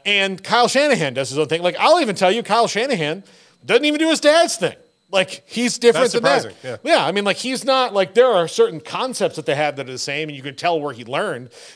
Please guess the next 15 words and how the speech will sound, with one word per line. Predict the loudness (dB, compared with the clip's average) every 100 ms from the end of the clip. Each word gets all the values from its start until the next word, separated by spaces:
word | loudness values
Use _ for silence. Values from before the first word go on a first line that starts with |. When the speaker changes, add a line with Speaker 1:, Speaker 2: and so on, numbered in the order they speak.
| -4
Speaker 1:
But | 2 2 2 -10 _ _ -4
I'm | -4 -2
looking | -2 -2 -4
at |
Kyle | 0 0
Shanahan, | -2 -4 -4 -4 -4
and | -2
I |
don't, | -2 -2
I | 0 0
don't | 0
see | -2 -4 -2 -4 -4
the | -4
'9seven | -2 -4 -4 -2 -2 -2 -2
Broncos. | -4 -4 -8 -16 -20